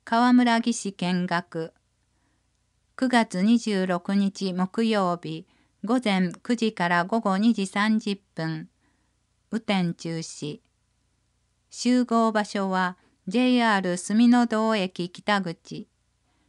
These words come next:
予定コース、本念寺、続いて御陵散策、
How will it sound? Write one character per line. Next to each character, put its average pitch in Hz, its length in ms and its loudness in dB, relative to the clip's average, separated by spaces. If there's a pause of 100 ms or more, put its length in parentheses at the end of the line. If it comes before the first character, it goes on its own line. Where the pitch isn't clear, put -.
(440)
予 190 140 -4
定 240 320 0
コ 214 280 -2
ー 202 60 0
ス、 160 380 -8 (800)
本 240 360 4
念 180 320 0
寺、 160 320 -10 (600)
続 202 260 0
い 220 140 0
て 202 340 -2
御 190 220 -2
陵 240 240 2
散 208 320 -2
策、 185 520 -6